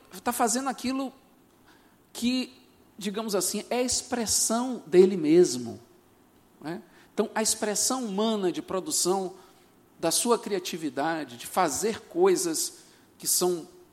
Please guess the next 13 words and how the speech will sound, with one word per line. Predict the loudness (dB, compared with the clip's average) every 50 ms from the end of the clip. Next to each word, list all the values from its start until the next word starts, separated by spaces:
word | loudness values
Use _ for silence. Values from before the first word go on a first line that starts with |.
| _
belas, | -20 0 6 8 8 8 8 4 2 0 -2 -6 -10
que | -12 -8 -6
são | -4 -4 -2 -2 -2 -2 -4 -8 -12 -16 -20 -20 -20 -20 _ -20 -20 _ _ _ _ _
admiráveis, | 0 0 0 0 0 2 6 8 8 8 8 6 4 2 -2 -2 0 -2 -2 -2 -4 -6 -10 -18 -20 -20 -20 -20 _ _ _ _ _ _ _ _ _ _
isso | -6 -2 0 0 0 0 0
demonstra | 0 0 0 0 0 0 0 0 -2 -4 -4 -4 -4 -6 -6 -8 -12 -20 -20 -20 _ -12
a | -4
glória | 2 4 4 4 4 2 -2
de | -6 -8
Deus | -4 -2 -2 0 0 -2
e | -2
o | 0
louvor | 2 2 0 2 2 2 2 2 2 -2